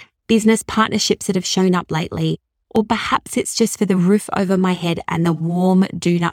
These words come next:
over my body right now. It could be for the hand that I'm holding or the dog that's licking my face while I'm trying to practice this gratitude exercise.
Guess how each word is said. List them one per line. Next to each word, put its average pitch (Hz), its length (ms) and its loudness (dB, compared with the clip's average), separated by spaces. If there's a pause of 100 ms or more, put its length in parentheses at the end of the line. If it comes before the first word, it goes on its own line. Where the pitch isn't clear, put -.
over 170 220 0
my 160 180 2
body 156 260 0
right 151 340 0
now. 151 420 -8 (420)
It - 120 -4
could 226 160 2
be 269 140 4
for - 160 -2
the 254 100 2
hand 226 400 2
that 208 160 0
I'm 170 140 2
holding 151 500 0 (320)
or 208 100 6
the 202 100 4
dog 196 320 2
that's - 220 -2
licking 202 380 2
my 190 120 0
face 180 320 -4
while 175 160 -2
I'm 170 100 0
trying 175 280 -2
to 175 60 -4
practice - 420 -6
this 165 140 -6
gratitude 151 480 -2
exercise. 127 680 -4